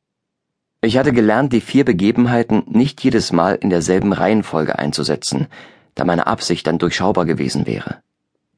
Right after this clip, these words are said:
Um ein Element der Unvorhersehbarkeit einzuführen, warf ich nun eine Münze, um eine der vier Komponenten zu eliminieren. Ich hatte eine Flasche Elk Cove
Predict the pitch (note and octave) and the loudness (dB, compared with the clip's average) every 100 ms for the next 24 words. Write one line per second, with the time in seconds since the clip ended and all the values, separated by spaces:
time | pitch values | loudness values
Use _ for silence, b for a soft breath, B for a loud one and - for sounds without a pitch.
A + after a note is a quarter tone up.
0 | _ - B2+ B2 B2 B2 B2 A#2+ C#3 C#3+ | _ 0 0 0 -2 -2 2 4 2 0
1 | - - B2 C#3 A#2+ A2 C#3+ A#2 G2 D2+ | -2 0 0 0 0 0 0 0 0 -2
2 | - D#2 - E2+ D#2+ - F#2 F#2+ G#2 - | -2 -4 -2 -2 -4 -2 -2 0 0 -2
3 | E2+ G2+ C3+ - G#2+ A2 B2 - F2+ E2+ | -2 -2 -2 -4 0 0 0 -2 0 2
4 | F#2+ A2 C#3 - F#2+ - - F2 B2 G#2 | 0 -2 -6 -4 -4 -6 -2 0 0 0
5 | F2 - G#2 - G2 F2+ E2+ F2 - F2 | -4 -2 -2 0 -2 0 0 0 -4 -4
6 | - F2 E2+ F2 D#2+ - - _ _ _ | -2 0 0 0 0 -2 -8 _ _ _
7 | _ _ _ _ _ G#2+ A2 - B2+ C#3+ | _ _ _ _ _ 0 0 -2 -4 0
8 | - A2+ A2 G2 F#2 A2+ - - G2 A2+ | 0 0 0 0 -2 -2 -4 -2 0 0
9 | - - D2 B1+ | -4 -2 -2 -2